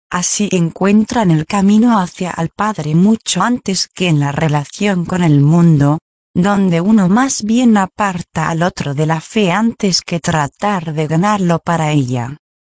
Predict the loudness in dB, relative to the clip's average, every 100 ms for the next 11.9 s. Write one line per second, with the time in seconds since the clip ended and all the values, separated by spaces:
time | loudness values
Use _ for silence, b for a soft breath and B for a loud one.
0 | _ _ _ _ -2 0 0 -2 -4 -2
1 | -2 -2 -4 -2 -2 -2 -6 -4 -2 0
2 | 2 4 4 4 4 4 2 0 -2 -6
3 | -4 -2 0 -2 -2 0 0 0 0 0
4 | -2 -2 -6 -2 -2 0 -2 -2 -2 -4
5 | -2 0 0 0 -2 -4 -2 0 0 -2
6 | -2 -4 0 2 4 4 2 0 -2 -2
7 | 0 0 0 -2 0 0 0 -2 -4 -4
8 | -4 -2 -2 -2 -2 0 2 2 -2 -4
9 | -4 -4 -4 -6 -4 -4 -2 -2 -4 -2
10 | -2 -2 -6 -6 -2 -2 -4 -4 -4 -2
11 | 2 2 2 -4 -6 -8 -4 -4